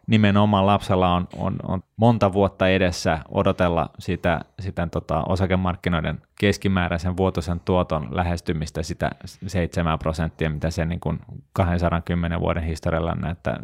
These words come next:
näyttäisi tuottavan. Ja päinvastoin, niin, niin just varsinkin lapsille, jolla se nyt sit mahdollisesti on tää kuusikymmentäseitsemän vuotta aikaa niin kuin, tai enemmänkin, niin, niin tota,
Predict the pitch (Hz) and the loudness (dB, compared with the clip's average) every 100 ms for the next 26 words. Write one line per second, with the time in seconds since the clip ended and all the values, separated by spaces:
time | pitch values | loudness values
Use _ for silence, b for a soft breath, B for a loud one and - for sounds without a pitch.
0 | - - 87 - 80 80 101 80 - 87 | -12 -4 -4 0 -2 0 0 0 0 -2
1 | - - - 82 85 - - - - 95 | -4 -8 -10 -4 -4 -4 -10 -8 0 2
2 | 90 92 87 92 87 87 85 - 87 87 | 4 2 2 0 0 -2 -6 -6 -6 -4
3 | 90 - - - 98 90 90 95 92 90 | -4 -6 -14 0 2 2 0 0 2 2
4 | - 90 80 69 - - - 82 90 87 | 0 2 0 -2 -12 -18 -10 -4 0 0
5 | 85 - - 60 67 - 101 104 117 110 | -2 -6 -18 -18 -12 -4 0 0 2 4
6 | 120 117 110 - 135 131 123 107 92 87 | 6 6 2 2 4 6 4 4 2 2
7 | 98 95 - - 95 92 - 107 - 104 | 0 0 0 0 0 0 -2 -2 0 0
8 | - 90 95 92 95 85 90 - 85 B | 0 0 0 2 0 0 -2 -2 -2 B
9 | B B B B - 95 95 95 95 92 | B B B B -2 2 2 2 2 0
10 | 90 92 98 101 95 92 85 78 85 78 | -2 -2 -4 -4 -4 -2 -4 0 0 0